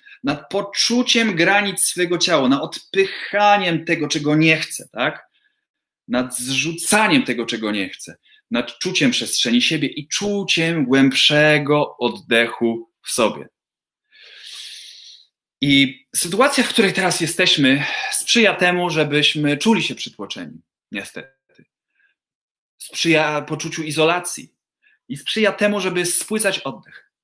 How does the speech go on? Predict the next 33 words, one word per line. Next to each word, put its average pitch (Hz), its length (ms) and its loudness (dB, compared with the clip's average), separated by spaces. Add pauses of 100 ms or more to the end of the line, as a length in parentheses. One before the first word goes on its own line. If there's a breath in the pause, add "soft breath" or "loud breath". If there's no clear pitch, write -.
(120)
Sytuacja, 160 400 0
która 147 240 2
teraz 143 300 2
się 113 120 -4
dzieje, 107 220 2
też 127 340 -4 (640 loud breath)
jest, 123 320 -4
y, 110 400 -2
trudna, 110 600 -2 (840)
bo 113 500 2
bardzo 147 260 0
wielu 147 220 0
osobom 113 580 -2 (720)
odpala 117 540 0
ona, 101 500 -6
triggeruje, 127 520 4
haczykuje. 113 800 0 (400)
Tak 110 120 -4
jak 120 100 0
mówiłem, 117 320 0
ciało 110 260 2
jest 107 140 2
zawsze 107 300 0
tu 113 120 -2
i 110 100 0
teraz, 120 360 2
ale 107 180 -2
coś 127 180 -2
się - 180 2
przypomni, 127 540 2
coś 117 180 -4
się 110 480 2
nagle 117 360 0